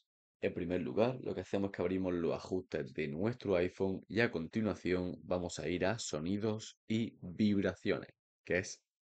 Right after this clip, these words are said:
esta opción de aquí. Pulsamos encima y ahora vamos a ir a la segunda opción que estáis viendo, que es el tono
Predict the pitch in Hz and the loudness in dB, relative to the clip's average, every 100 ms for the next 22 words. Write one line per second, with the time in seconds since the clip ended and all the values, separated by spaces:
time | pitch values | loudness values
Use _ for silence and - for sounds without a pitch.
0 | _ 98 104 110 107 - 87 85 69 - | _ 2 2 0 -2 -2 0 0 -2 -8
1 | _ _ _ _ _ _ _ _ _ _ | _ _ _ _ _ _ _ _ _ _
2 | _ _ - 101 90 - 82 65 - 65 | _ _ 0 2 2 2 0 -2 -8 -10
3 | - 104 120 120 - 113 104 120 110 - | 0 2 4 2 4 4 6 4 2 0
4 | 87 92 87 85 - 82 82 87 76 - | 4 4 4 2 0 0 0 0 0 -2
5 | 87 82 69 - - 69 - 92 101 107 | -2 -2 -4 -6 -4 -2 0 0 0 -2
6 | 101 120 110 113 90 82 110 101 95 95 | -4 -6 -4 -2 -2 0 4 4 2 -4